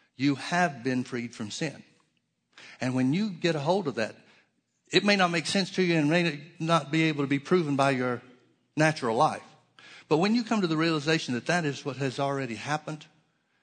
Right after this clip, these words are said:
that that's how God sees things, that's how God has decreed things, then you start seeing yourself as something more than the actions of your flesh.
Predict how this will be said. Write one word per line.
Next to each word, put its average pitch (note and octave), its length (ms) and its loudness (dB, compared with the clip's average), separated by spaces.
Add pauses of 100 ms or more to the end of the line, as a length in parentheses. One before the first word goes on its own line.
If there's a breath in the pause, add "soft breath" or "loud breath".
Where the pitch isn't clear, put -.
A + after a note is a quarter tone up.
(140)
that A#2 140 -8
that's D3 180 2
how C#3+ 160 2
God C#3 300 0
sees D3 220 -6
things, D3 220 -4
that's C#3+ 160 -6
how C#3+ 120 -4
God C3+ 260 -4
has B2+ 120 -8
decreed C#3+ 440 -10
things, D3 400 -10 (1800)
then C#3+ 140 -2
you C#3+ 80 -4
start C#3 280 -4
seeing D#3 300 -4
yourself C3 460 -4
as A2+ 120 -6
something C3+ 380 -8
more C#3 320 -2
than B2 180 -8
the B2 100 -6
actions A#2+ 360 -10
of F#2+ 120 -16
your F#2+ 100 -14
flesh. - 400 -18